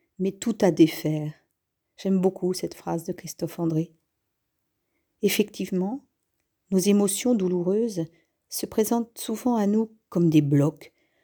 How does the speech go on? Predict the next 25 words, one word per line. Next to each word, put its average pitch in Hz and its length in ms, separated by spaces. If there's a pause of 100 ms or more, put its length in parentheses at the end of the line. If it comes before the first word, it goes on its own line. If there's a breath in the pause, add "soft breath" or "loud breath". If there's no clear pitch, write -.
(180)
comme 202 220
des, - 440
des 160 200
gros 220 280
blocs 170 640 (300)
extrêmement, 208 800 (320 soft breath)
euh, 156 60
figés, 185 840 (540)
qui - 140
nous 202 220
écrasent. 165 600 (2500 loud breath)
Et 196 220
donc, 226 340
il 190 100
y 220 100
a 247 100
un 180 80
travail 214 440
de 156 160
décomposition 196 1160
nécessaire 190 800 (160)
pour 185 180
les 180 200
rendre 175 500 (580 soft breath)
plus 180 400